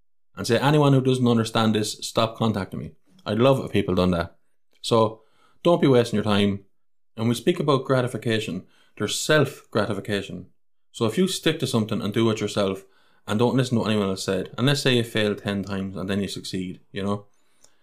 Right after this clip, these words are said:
Like, everyone who ever succeeded in anything has failed, like, dozens and dozens and dozens of times. A person who's successful or a person who reaches a goal that they want, be it losing weight, be it changing job,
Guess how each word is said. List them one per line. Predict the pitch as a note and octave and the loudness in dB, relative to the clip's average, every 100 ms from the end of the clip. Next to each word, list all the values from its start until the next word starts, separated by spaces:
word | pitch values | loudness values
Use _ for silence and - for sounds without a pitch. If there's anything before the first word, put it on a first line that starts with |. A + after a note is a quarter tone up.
| _ | _
Like, | A2+ A2+ | -6 0
everyone | E3 F3+ E3+ | 2 4 4
who | C#3+ B2+ | 4 4
ever | B2+ | 2
succeeded | A#2 A2 A#2 A2+ - | -2 -4 0 0 -2
in | G2+ | -4
anything | G#2 G2 F#2 F2+ - _ _ | -2 -2 -6 -10 -16 _ _
has | - F#2+ | -10 -8
failed, | - G#2+ G2 F#2+ - _ _ | 0 2 2 0 -10 _ _
like, | G#2 G2+ _ | -14 -14 _
dozens | B2+ B2 A2 G2+ | 0 2 0 -4
and | G2 F#2+ | -4 -2
dozens | G#2+ G2+ F#2+ | -2 -2 -4
and | F#2+ | -6
dozens | F#2+ G2 G2 | -2 -4 -2
of | F#2 - | -6 -8
times. | E2+ D#2+ - _ - _ - | -10 -12 -16 _ -20 _ -10
A | |
person | A#2 E3 E3 | -2 -2 0
who's | B2+ C3 | 0 0
successful | A#2+ - A2 - G2 | -2 0 -2 0 -4
or | |
a | G2 | 0
person | A#2+ A#2+ A2 | 0 0 -2
who | A2 | 0
reaches | A2+ A2+ G2 - | 0 0 -8 -6
a | A2 G#2+ | -2 0
goal | G#2+ A2 G#2 F#2+ | 0 2 2 0
that | F#2+ F#2+ | -4 -6
they | F#2+ | -4
want, | F#2+ F2+ F2 | -2 -2 -4
be | G2 G2+ | -4 -2
it | - | -4
losing | G#2 G#2+ G2 G2 | -4 -4 -4 -6
weight, | G2+ G2 F2 - | -6 -6 -6 -6
be | G2 | -6
it | F#2 | -6
changing | - - G2+ G2 G2+ | -6 -2 0 0 -4
job, | G2 G2+ F#2+ | -2 -2 -2